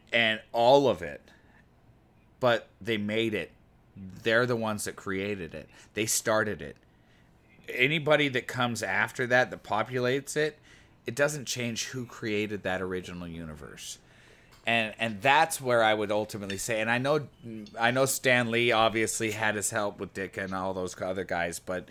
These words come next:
at the same time, y-, there's a name behind it and a name you attach to it. When you look at Marvel, you attach Stan Lee. When you look at Star Wars,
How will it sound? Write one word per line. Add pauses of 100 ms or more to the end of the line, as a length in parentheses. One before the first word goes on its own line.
(520)
at
the
same
time, (140)
y-, (200)
there's
a
name
behind
it
and
a
name
you
attach
to
it. (1040)
When
you
look
at
Marvel,
you
attach
Stan
Lee.
When
you
look
at
Star
Wars,